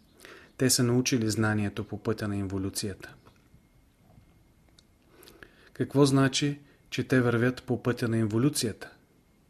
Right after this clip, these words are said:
Азът, божествената монада, която работи в минералите, растенията и животните,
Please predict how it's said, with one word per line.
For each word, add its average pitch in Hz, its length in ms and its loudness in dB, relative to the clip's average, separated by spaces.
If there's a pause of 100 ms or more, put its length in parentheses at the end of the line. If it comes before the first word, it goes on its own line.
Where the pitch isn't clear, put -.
(1080)
Азът, 110 680 0 (800)
божествената 113 800 0
монада, 110 540 0 (800)
която 110 440 0
работи 110 380 2
в - 120 -12
минералите, 104 680 0
растенията 104 600 -4
и 98 80 -4
животните, 101 760 -6